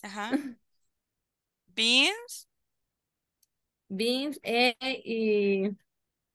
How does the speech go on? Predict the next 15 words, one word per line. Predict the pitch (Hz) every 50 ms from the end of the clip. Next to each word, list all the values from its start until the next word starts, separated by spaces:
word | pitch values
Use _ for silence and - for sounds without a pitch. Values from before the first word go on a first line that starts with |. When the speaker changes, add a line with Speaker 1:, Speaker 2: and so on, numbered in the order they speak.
| _ _ _ _ _ _ _ _ _ 156 139 - - _ _ _ _ _ _ _ _ _ _ 202 196
Speaker 2:
Cheese. | - - 269 262 247 240 233 - - _ _ _ _ _ _ _
Speaker 1:
In | 233 233 220
cheese. | 208 - - 311 294 269 226 202 175 170 175 185 185 -
Excellent. | 214 220 220 233 - 294 320 - - - 302 277 247 240 233 226 233 220 - -
Thank | 226 233 233 294 302 254 -
you. | 285 277 254 240 220 190 180 - - - - -
Speaker 2:
<laughs> | 247 247 302
Speaker 1:
Wait. | 254 269 269 247 202 160 - - _ _ -
Ok. | 240 254 - 294 240 - - _ _ -
Miren, | 226 254 269 269 226 190 165 - - _ _
acá | - - 214 226 226 _ - 330 320 302 302
en | 285 254
esta | 247 254 - - 254
sección, | - - - - - - - - 180 175 170 170 170 180 208 254 370 392 - _ _ _ _ _ _ _ _ _ _ _ _ _ _ _ _ _ _ _ _ _ _ _ _ _ _ _ _ _ _ - - - - - - - - - - - -
am, | 233 233 220 214 208 208 208 208 208 208 208 202 202 202 196 196 196 196 190 190 190 190 190 185 185 185 175